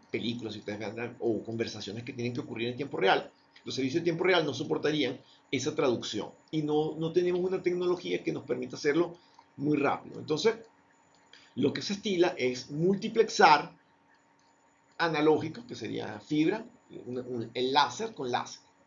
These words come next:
Entonces, ¿cómo lo multiplexo? Bueno, usamos lo que sabemos de física. ¿Y qué es lo que sabemos de física? Sabemos que existen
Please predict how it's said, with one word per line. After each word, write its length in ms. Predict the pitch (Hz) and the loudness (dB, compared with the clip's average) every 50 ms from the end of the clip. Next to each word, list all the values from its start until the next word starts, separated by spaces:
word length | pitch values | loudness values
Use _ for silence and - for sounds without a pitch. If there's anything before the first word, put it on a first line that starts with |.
| _ | _
Entonces, 200 | _ - - - | _ -14 -12 -8
¿cómo 160 | - 165 185 | -4 -2 0
lo 60 | 202 202 | 0 0
multiplexo? 580 | 196 196 202 233 226 202 - - - 113 - - _ - - - _ | 0 -2 0 2 2 2 2 -2 -8 -16 -18 -20 _ -20 -20 -8 _
Bueno, 180 | - 104 98 | -2 -2 -2
usamos 480 | 127 - - 135 117 123 151 165 170 - - _ _ _ _ _ _ _ _ | -2 -2 0 0 0 0 -4 -6 -8 -12 -18 _ _ _ _ _ _ _ _
lo 280 | 143 151 156 160 156 | -2 0 0 2 2
que 80 | - 160 | 0 -4
sabemos 380 | - 196 185 165 151 165 175 170 | 0 4 6 6 6 4 2 -2
de 80 | 165 | -2
física. 500 | 165 - 254 226 - - 127 - - - - | -2 0 -2 -2 -2 -2 -6 -8 -10 -12 -12
¿Y 100 | - 139 | -12 -4
qué 80 | - - | 0 2
es 60 | 190 | 2
lo 80 | 214 214 | 4 4
que 100 | 220 196 | 2 2
sabemos 240 | 196 196 196 202 208 | 2 2 2 2 0
de 80 | 202 | -2
física? 260 | 196 233 202 - - | -2 -4 -4 -2 -2
Sabemos 280 | 160 214 247 233 202 196 | 0 0 0 0 0 0
que 80 | - 185 | 0 -2
existen 480 | 175 - 156 147 - 165 170 180 - | -2 -2 -6 -6 -4 -4 -4 -4 -6